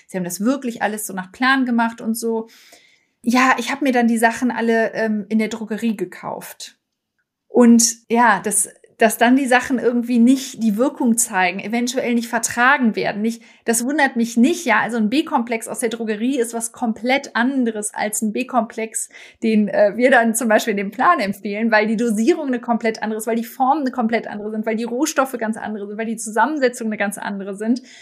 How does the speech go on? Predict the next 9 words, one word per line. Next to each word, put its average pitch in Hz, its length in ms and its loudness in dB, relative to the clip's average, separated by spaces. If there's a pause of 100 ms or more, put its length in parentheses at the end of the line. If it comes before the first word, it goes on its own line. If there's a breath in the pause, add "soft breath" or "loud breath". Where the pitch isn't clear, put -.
(320 loud breath)
Und 240 440 6 (300)
da 233 360 4
also 240 200 0
nochmal 233 380 2
diese, 214 560 -2
wenn 214 340 0
ihr 320 120 -2
Nahrungsergänzungsmittel 214 1300 0
nehmt 226 880 0